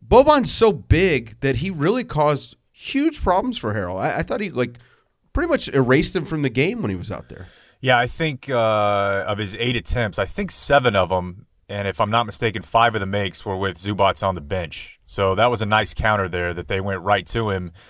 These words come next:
Speaker 2: um, within a minute or so of Zubac checking out there in the, in the first quarter. And yeah, you're right. I mean, you just watch the way that Boban plays Trez. I mean, he just hangs back, right? You know, if, if you have
Speaker 1: Right.
Speaker 2: a, if you have a, a big with even a skosh of shooting,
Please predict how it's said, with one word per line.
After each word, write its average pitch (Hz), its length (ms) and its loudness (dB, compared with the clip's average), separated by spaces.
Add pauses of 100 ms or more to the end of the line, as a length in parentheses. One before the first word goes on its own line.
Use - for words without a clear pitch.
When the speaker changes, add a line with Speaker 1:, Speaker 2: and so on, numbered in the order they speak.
(340)
Speaker 2:
um, 90 440 0
within 110 320 0
a 104 60 0
minute 107 320 0
or 98 100 -4
so 104 240 0
of 90 60 -8
Zubac 95 440 0
checking 95 380 -4
out 95 180 0
there 95 200 -2
in 90 120 -6
the, 87 160 -12 (140)
in 95 60 -10
the 90 60 -8
first - 340 -6
quarter. 110 360 0
And 101 240 -6
yeah, 131 160 4
you're 101 160 0
right. 113 260 4
I 95 60 -2
mean, 98 140 -6
you 113 100 -2
just 127 180 -6
watch 110 320 2
the 107 80 -8
way 110 220 0
that 98 220 -6 (360)
Boban 113 400 4
plays 110 320 -2
Trez. 110 380 2
I 95 40 -8
mean, 95 260 -8 (460)
he 113 120 -4
just 185 180 0
hangs 131 240 4
back, 101 360 0
right? 101 320 4
You 107 100 -6
know, 107 160 2
if, 104 160 -4
if - 160 -8
you 131 100 0
have 170 140 6
Speaker 1:
Right. 110 140 4
Speaker 2:
a, - 20 -6
if 107 100 -6
you 143 120 -2
have 151 160 4
a, 104 320 4
a 101 60 -2
big 120 340 0
with 98 180 -4
even 113 260 -2
a 95 60 0
skosh - 580 -2
of 85 140 -8
shooting, 104 480 -2